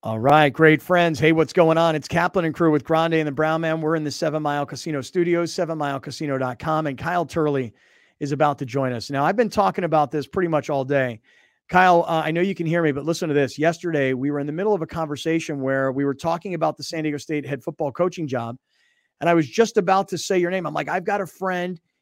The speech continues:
He's got a passion for this program. He's got the experience.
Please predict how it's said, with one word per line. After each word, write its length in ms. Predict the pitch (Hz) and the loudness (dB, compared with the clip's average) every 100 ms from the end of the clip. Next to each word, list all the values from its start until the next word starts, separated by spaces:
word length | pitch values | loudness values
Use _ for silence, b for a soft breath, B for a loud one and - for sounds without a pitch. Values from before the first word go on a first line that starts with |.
| - | -4
He's 200 | 190 185 | -2 2
got 160 | 208 | 2
a 60 | 196 | 0
passion 500 | - 185 185 185 190 | -2 -2 -2 -4 -4
for 100 | 185 | -2
this 160 | 180 | -2
program. 680 | 175 - 185 175 180 180 185 _ _ - | 0 4 4 4 2 0 -4 _ _ -4
He's 200 | 196 190 | -2 2
got 220 | 214 196 | 2 2
the 100 | 208 | 0
experience. 800 | 185 - - 196 196 190 196 | -2 -4 -2 -2 0 -2 -4